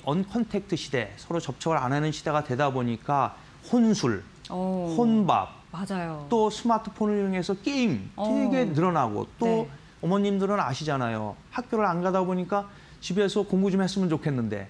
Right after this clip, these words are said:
Speaker 2: 음.
Speaker 1: 꼭 게임만 하고 있고
Speaker 2: 네.
Speaker 1: 그래서 거의 제가 느낌이,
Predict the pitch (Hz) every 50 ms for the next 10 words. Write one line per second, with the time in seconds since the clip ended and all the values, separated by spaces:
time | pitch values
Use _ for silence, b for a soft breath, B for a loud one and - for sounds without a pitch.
0 | - - 226 233 233 233 220 214 202 190 180 175 214 277 285 285 277 254 - -
1 | - - - - - - 311 320 302 277 262 247 226 196 202 202 190 165 139 -
2 | - - 127 110 104 202 202 208 202 214 202 240 247 B B B B B - -
3 | - 202 247 262 254 240 - - 214 233 240 233 226 220 - 143 147 170 - -
4 | 220 214 220 226 240 247 277